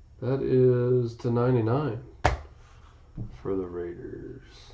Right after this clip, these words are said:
And there is your special card,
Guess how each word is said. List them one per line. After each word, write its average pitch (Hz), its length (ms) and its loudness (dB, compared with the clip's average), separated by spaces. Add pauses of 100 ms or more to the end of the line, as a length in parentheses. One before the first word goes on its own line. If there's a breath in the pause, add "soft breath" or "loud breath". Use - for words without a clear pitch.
(1040 soft breath)
And 107 400 -2
there 127 240 6
is 113 180 2
your 117 180 4
special 123 480 -2
card, 147 680 2